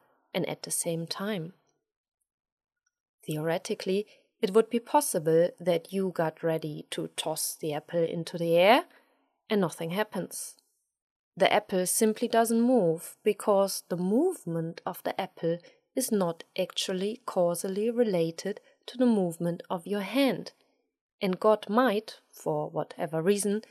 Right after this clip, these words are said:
refrain from creating movement in the apple. Also, the only reason you were able to move your hand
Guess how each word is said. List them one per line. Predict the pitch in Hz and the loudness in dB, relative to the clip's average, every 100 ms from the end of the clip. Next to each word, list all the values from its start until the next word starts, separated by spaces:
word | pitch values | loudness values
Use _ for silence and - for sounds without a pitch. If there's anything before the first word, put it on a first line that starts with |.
| _ _ _ - | _ _ _ -2
refrain | 220 - - 160 165 | -2 -2 -4 -2 -2
from | 170 202 202 | -4 -8 -8
creating | - 190 175 175 202 | -2 0 0 -2 -6
movement | 202 190 165 160 160 170 - | -4 -2 -4 -4 -4 -4 -8
in | 175 | -6
the | 175 202 | -4 -2
apple. | 269 - - - _ _ _ _ _ _ _ _ _ _ | -4 -6 -14 -14 _ _ _ _ _ _ _ _ _ _
Also, | 156 220 - 170 185 - _ _ _ _ | -2 0 0 0 -2 -6 _ _ _ _
the | - 185 | 0 4
only | 202 190 | 4 2
reason | 185 185 185 175 175 165 | 0 0 0 0 -2 0
you | 190 | -2
were | 185 170 180 175 | -2 0 0 0
able | - 185 175 180 170 | 0 0 0 -4 -4
to | - 175 170 | -10 -8 -6
move | 175 202 196 | -2 0 -2
your | 185 156 | -4 -4
hand | 180 214 180 214 | 0 2 2 0